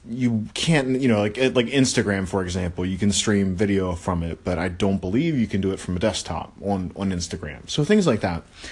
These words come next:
So if you got some extra phones or iPads around and a good internet connection, I would seriously suggest doing, like, a three sixty of yourself in video and, and, like,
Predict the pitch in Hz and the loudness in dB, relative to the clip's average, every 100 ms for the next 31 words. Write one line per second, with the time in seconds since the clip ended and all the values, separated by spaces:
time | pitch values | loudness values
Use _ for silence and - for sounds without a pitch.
0 | - - - - 143 127 170 320 233 143 | -16 -18 -14 0 4 6 4 4 4 4
1 | 131 - 107 - 131 135 135 131 - 95 | 4 2 -2 4 6 6 4 0 -2 -4
2 | - 90 117 131 143 139 160 160 160 165 | -2 2 2 2 0 0 0 2 2 2
3 | 190 202 - - - - - 95 87 123 | 0 -2 -8 -20 -20 -12 -2 -2 4 6
4 | 139 - 113 131 147 - 147 151 - 185 | 6 4 2 4 2 2 2 2 2 0
5 | 180 - 110 120 113 - 127 120 117 107 | 0 2 2 4 2 2 4 4 2 0
6 | - 95 104 98 - 107 95 95 92 87 | 0 0 0 0 0 0 0 -2 -4 -6
7 | 110 107 104 - 101 - - 87 85 87 | -2 0 0 -2 -2 -4 -4 -4 -4 -4
8 | 87 95 90 85 95 104 98 101 101 95 | -2 0 -2 -2 -2 0 2 0 0 0
9 | 92 95 101 98 95 | 0 -2 -2 -2 -4